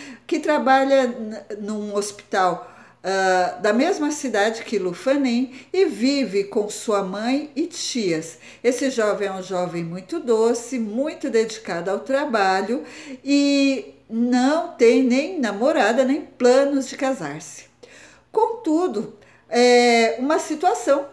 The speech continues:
que eu vou contar aqui os spoilers, é, acaba aproximando esses dois.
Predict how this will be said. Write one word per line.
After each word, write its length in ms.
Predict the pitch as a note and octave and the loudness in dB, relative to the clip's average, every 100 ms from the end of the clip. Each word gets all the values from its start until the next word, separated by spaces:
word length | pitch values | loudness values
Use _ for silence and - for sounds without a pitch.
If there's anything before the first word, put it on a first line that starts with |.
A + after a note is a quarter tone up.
| - - | -16 -8
que 80 | |
eu 40 | F3 | -6
vou 140 | F3 | -6
contar 500 | F3 A3+ A3+ G#3 G#3+ | -4 -4 -2 0 0
aqui 260 | G#3 G#3+ A3+ | -2 -2 0
os 140 | A3+ | 0
spoilers, 920 | A3+ A3+ - A#3+ A#3 A#3 B3 D4 - - - D#4+ C#4+ C4 | -2 -4 0 4 6 6 6 4 2 -12 -16 -14 -12 0
é, 360 | B3 B3+ B3+ B3+ | 4 6 4 4
acaba 420 | C#4 E4+ F4 F4+ | 2 4 4 4
aproximando 720 | F#4 D#4 - D4+ B3+ B3+ C4 | 2 -2 -2 -2 0 2 2
esses 380 | C#4+ D#4+ E4 A#3 | 2 0 -4 0
dois. 540 | G#3+ F#3+ E3+ - - | 2 4 2 -4 -14